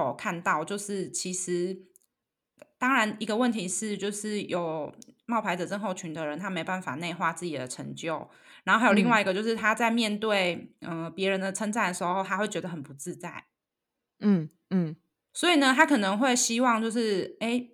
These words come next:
Speaker 1: 拜托不要称赞我。就是不要，不要让我尴尬这样。<laughs> 会吗？
Speaker 2: <laughs>
Speaker 1: 你有这样吗？
Speaker 2: 我不会，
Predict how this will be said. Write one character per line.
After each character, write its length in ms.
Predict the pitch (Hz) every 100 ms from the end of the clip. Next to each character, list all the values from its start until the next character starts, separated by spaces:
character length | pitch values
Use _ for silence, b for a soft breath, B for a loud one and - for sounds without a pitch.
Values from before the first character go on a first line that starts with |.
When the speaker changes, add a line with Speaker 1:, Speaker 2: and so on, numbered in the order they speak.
| _
Speaker 1:
拜 120 | -
托 120 | 247 247
不 80 |
要 120 | 170 180
称 240 | - 165
赞 320 | 165 143 135 -
我。 280 | - - - _ _ _ _ _ _ _ _ _ _ _
就 100 | -
是 140 | 247 247
不 100 | 220
要， 180 | 202 220
不 100 | 214
要 100 | 202
让 160 | 233
我 80 | 147
尴 220 | 160 160
尬 240 | 165 156 -
这 100 | 160
样。 80 |
<laughs> 680 | 175 - - - - _ _ -
会 680 | - 262 - 571 359 494
吗？ 260 | 247 233 233
Speaker 2:
<laughs> 60 | 254
Speaker 1:
你 60 |
有 200 | 294 247
这 120 | 202
样 140 | 233 233
吗？ 440 | 190 185 208 208 - _ _ B B B B B B
Speaker 2:
我 140 | 190
不 160 | 294
会， 60 | 311